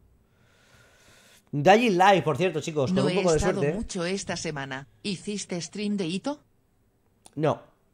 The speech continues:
Speaker 1: Y no sé si voy a dejar ya el juego.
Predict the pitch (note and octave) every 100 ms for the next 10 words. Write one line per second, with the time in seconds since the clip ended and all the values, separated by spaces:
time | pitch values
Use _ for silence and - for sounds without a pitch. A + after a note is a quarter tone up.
0 | _ _ _ _ _ _ - - _ A#2+
1 | C#3+ D3 C#3+ C#3 B2 B2+ C#3 B2+ A#2+ A#2
2 | G#2 G#2+ G2